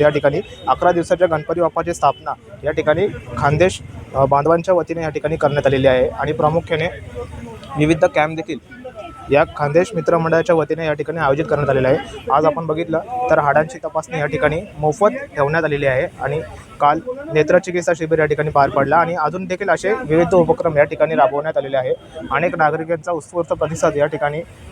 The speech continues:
या खानदेश मित्र मंडळाच्या उपक्रमांना या ठिकाणी मिळतोय. आपल्यासोबत, अ, खानदेश मित्र मंडळाचे अध्यक्ष बाळू पाटील असणार आहेत आणि इतर काही सहकारी असणार आहेत. अधिक माहिती आपण त्यांच्याकडून जाणून घेणार आहोत. अकरा दिवसांच्या गणपती बाप्पा या ठिकाणी बसवण्यात आलेला आहे, काय अधिक माहिती देताय?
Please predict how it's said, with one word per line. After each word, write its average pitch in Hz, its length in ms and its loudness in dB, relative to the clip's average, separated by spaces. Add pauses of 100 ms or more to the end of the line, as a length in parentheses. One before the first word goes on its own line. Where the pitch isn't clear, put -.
या 151 200 4
खानदेश 156 380 0
मित्र 156 260 0
मंडळाच्या 156 520 2 (220)
उपक्रमांना 156 560 -2
या 143 60 -6
ठिकाणी 143 260 -6
मिळतोय. 131 340 -4 (480)
आपल्यासोबत, 160 420 4 (440)
अ, 131 180 -2
खानदेश 147 320 0
मित्र 160 220 2
मंडळाचे 160 360 4
अध्यक्ष 156 420 0
बाळू 156 280 2
पाटील 160 260 0
असणार 151 260 0
आहेत 151 180 2
आणि 160 160 -4
इतर 165 180 -4
काही 165 160 0
सहकारी 160 360 2
असणार 143 260 0
आहेत. - 280 -2 (100)
अधिक 165 200 0
माहिती 151 280 2
आपण 165 220 2
त्यांच्याकडून 165 520 0
जाणून 151 240 -2
घेणार 139 220 -8
आहोत. 127 160 -6 (340)
अकरा 180 200 0
दिवसांच्या 185 400 0
गणपती 170 320 0
बाप्पा 175 340 2 (360)
या 151 80 4
ठिकाणी 165 280 -4
बसवण्यात 170 340 0
आलेला 151 240 2
आहे, 143 140 0
काय - 340 -2
अधिक 165 200 0
माहिती 139 220 -4
देताय? 123 440 -10